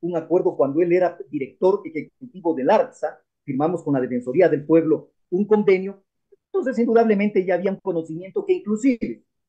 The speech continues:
eh, si va, si retrocedemos unos años atrás, él también fue parte de Cruz Roja Ecuatoriana, de la que yo fui el abogado y el secretario general, y por lo tanto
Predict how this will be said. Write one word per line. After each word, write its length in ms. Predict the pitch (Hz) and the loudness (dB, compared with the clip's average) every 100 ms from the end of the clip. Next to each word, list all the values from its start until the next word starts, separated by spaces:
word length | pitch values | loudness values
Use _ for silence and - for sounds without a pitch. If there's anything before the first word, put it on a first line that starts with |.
| _ _ | _ _
eh, 300 | 151 147 147 | 4 6 4
si 140 | 147 139 | 2 -2
va, 200 | 160 175 147 | -2 -2 -8
si 120 | 170 | -6
retrocedemos 520 | 160 160 143 185 180 175 | -4 -2 0 0 -2 -6
unos 180 | 170 | -4
años 240 | 170 185 180 | -4 -4 -4
atrás, 400 | 175 170 175 - _ | -2 0 0 -4 _
él 140 | 151 135 | -12 -6
también 260 | 151 165 | -6 -4
fue 200 | 160 165 | -2 -2
parte 560 | 190 196 180 160 147 - _ _ - | 0 0 -2 -8 -10 -12 _ _ -8
de 160 | 143 | -4
Cruz 160 | 165 170 | 0 2
Roja 180 | 165 170 | 2 4
Ecuatoriana, 480 | 160 147 160 175 175 | 4 4 4 4 2
de 80 | 147 | 2
la 140 | 135 | 0
que 80 | 139 | 0
yo 160 | 160 | 0
fui 120 | 156 165 | 2 0
el 40 | |
abogado 420 | 147 135 156 160 | 2 0 0 0
y 60 | 147 | -2
el 80 | 135 | -8
secretario 460 | 143 143 156 165 | -16 -10 -4 -2
general, 380 | 170 170 170 180 - | -2 -2 0 -2 -4
y 40 | |
por 160 | - 214 | -2 -2
lo 120 | - | -2
tanto 460 | 170 170 185 170 | -8 -6 -8 -8